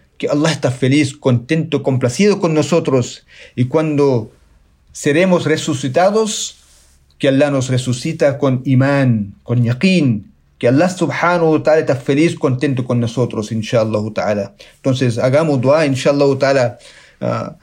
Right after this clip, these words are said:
que Allah subhanahu wa ta'ala acepta nuestras obras del año veinte veinte, inshallah, y también de toda nuestra vida, inshallah, que Allah subhanahu wa ta'ala nos da el tawfiq, la habilidad, la capacidad de seguir viviendo como Allah quiere,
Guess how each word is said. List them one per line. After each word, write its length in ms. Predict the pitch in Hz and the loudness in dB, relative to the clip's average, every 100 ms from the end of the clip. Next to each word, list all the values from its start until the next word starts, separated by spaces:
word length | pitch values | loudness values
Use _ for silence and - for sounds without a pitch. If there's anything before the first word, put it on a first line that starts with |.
| _ | _
que 80 | 127 | 0
Allah 180 | 131 131 | 0 0
subhanahu 600 | 120 113 151 156 147 135 | -4 -4 -2 0 2 0
wa 120 | 127 | 0
ta'ala 560 | 131 139 131 113 - - - - _ | 0 2 2 0 -6 -18 -20 -20 _
acepta 540 | 120 123 156 - 147 139 | -4 -2 -2 0 0 2
nuestras 720 | 139 139 - 135 127 - - _ _ _ - | 2 0 0 0 0 -6 -10 _ _ _ -2
obras 720 | 156 135 135 123 - - - | 0 2 2 0 -4 -6 -4
del 140 | 131 139 | -2 0
año 260 | 151 135 | 0 2
veinte 320 | 131 139 139 | 2 0 0
veinte, 320 | 131 147 127 135 | 0 -2 -2 0
inshallah, 360 | 123 143 127 | 0 0 0
y 60 | 127 | 0
también 380 | 131 139 165 143 | 0 0 0 2
de 140 | 135 | -2
toda 320 | 131 175 185 | 0 0 2
nuestra 320 | 180 156 165 | 0 0 0
vida, 320 | 143 175 156 139 | 2 2 2 0
inshallah, 560 | 123 135 131 123 107 - _ - | 0 0 2 0 -2 -12 _ -2
que 120 | 127 | 2
Allah 180 | 127 127 | 2 0
subhanahu 540 | 120 113 156 165 143 | -4 -4 0 0 0
wa 60 | 139 | 2
ta'ala 180 | 143 | 2
nos 180 | 131 123 | 2 0
da 140 | 135 139 | 2 0
el 160 | 123 | 0
tawfiq, 460 | 131 120 147 139 123 | -2 0 0 0 0
la 100 | 117 | 0
habilidad, 580 | 127 120 117 127 120 117 | 0 2 2 2 2 0
la 160 | 117 | 0
capacidad 560 | 139 127 123 131 127 131 | -2 -2 -4 -2 0 0
de 100 | 120 | -2
seguir 460 | - 135 143 160 | -2 0 2 2
viviendo 560 | 135 127 131 170 185 185 | 2 2 2 2 0 0
como 240 | 180 143 | 0 2
Allah 460 | 131 131 175 185 - | 2 2 0 0 -2
quiere, 340 | 170 135 104 | 0 0 -2